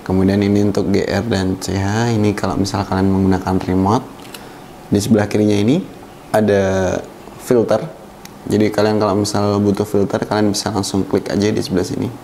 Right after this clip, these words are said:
Ini ada delapan filter. Kemudian kalau kalian mau rubah, jadi ini ya, kalau kalian mau lihat untuk filter-filternya.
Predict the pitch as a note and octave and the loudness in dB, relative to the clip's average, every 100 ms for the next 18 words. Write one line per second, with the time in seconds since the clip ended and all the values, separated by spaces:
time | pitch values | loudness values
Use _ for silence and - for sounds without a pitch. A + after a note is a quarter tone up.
0 | - - - - - - - - - - | -18 -18 -18 -20 -20 -18 -18 -18 -18 -18
1 | - F#2+ C3 A#2+ G#2 - G#2 G#2 G2 B2+ | -4 2 4 6 4 2 0 0 2 2
2 | F3 - - - - - - A2+ G#2+ C3+ | 0 -4 -14 -20 -20 -6 0 4 4 4
3 | C#3+ A#2+ - G#2+ G#2+ G#2 G#2 G#2 G#2 G2+ | 4 2 2 0 2 0 0 0 2 2
4 | G2 G#2 C3 A#2+ A#2+ - - - - - | 0 0 2 4 2 -4 -16 -20 -20 -20
5 | - - - - - - G2+ G2 G2+ G2+ | -20 -20 -20 -20 -20 -6 -2 0 2 0
6 | G2+ - - - G2 F#2+ F#2+ F#2 G2 - | -2 -6 -6 -4 -2 0 0 0 0 -4
7 | - - - F#2 C2 - - G2 G2+ G#2 | -14 -20 -4 -2 -2 -2 -2 -2 -2 -4
8 | - G2 A2+ | -2 -2 -2